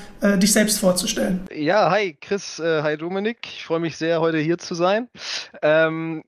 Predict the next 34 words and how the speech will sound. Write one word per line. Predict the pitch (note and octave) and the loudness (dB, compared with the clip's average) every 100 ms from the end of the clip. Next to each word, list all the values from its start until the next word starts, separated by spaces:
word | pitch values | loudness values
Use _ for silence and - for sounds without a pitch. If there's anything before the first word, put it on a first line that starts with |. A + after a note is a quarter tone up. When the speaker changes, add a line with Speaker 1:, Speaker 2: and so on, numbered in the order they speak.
| _ - | _ -18
Speaker 2:
vorweg, | - C#3+ E3 | -10 -6 -6
ich | D3+ - | -6 -4
höre | D#3 | 0
selber | D3+ F3 E3+ | 2 2 2
gerne | D#3+ D#3+ D#3+ C3+ D2 _ _ _ - | 0 2 0 -2 -6 _ _ _ -6
Podcasts, | E3 - E3+ D#3+ | -6 -4 -4 -4
deswegen | D#3 - D#3 D3+ C#3+ | -8 -6 -4 -4 -4
bin | D3 | -4
ich | C#3 | -4
echt, | A#2 - - - | -6 -10 -12 -8
echt | B2+ - - - - | -8 -8 -16 -14 -12
froh, | C3 D3+ D3+ | -10 -4 -2
hier | C#3 C3+ | 0 0
heute | A2+ | 0
mal, | B2+ B2+ B2 | 0 0 0
äh, | A2 G2+ G#2 | -4 -6 -6
tatsächlich | C#3 C3+ D3+ C#3+ | -4 0 0 2
in | C#3 E3 | 0 2
einem | C#3 D3+ C#3+ | 2 2 0
dabei | C3+ D3+ E3 | 2 2 2
sein | C#3 C3 | 0 -2
zu | - B2 | -6 -12
dürfen. | B2 C3+ - G#3+ - - - - _ - | -8 -8 -6 -10 -12 -20 -20 -20 _ -2
Ähm, | D3 D3+ D#3 D#3 D3 D2+ E2+ _ _ | 2 2 0 -4 -6 -10 -18 _ _
hast | C#3 C#3 | -6 -4
schon | D#3+ | -2
gesagt, | D3+ C#3 D#3 F3 - | 0 2 2 2 -4
ich | D3 - | -14 -8
bin | D#3+ D#3 D#3 | -6 -4 -4
selbst | C3+ D3+ F#3 - - - | -2 0 0 -2 -16 -14
Betroffener, | - - D#3+ - F3+ F3 A3 _ _ _ - _ | -14 -6 -6 -4 -2 -2 -4 _ _ _ -20 _
äh, | D3 | -2
einer | D3+ D3+ C#3 D3+ | 0 0 0 -2
Depression. | D3+ D#3 - D3 - D#3 D#3+ E3 | -2 -4 -6 -10 -2 0 0 -2